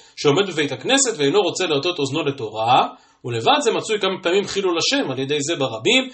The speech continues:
כגון שהוא עומד במזרח בבית הכנסת, ועוונו נראה לעין כל.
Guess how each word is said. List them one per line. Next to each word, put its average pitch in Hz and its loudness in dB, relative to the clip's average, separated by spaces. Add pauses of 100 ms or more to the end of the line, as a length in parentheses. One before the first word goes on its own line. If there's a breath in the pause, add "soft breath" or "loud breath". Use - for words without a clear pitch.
(180 loud breath)
כגון 180 4
שהוא 170 -2
עומד 196 0
במזרח 214 0
בבית 135 -4
הכנסת, 139 -2 (400 soft breath)
ועוונו 139 2
נראה 175 2
לעין 190 0
כל. 269 2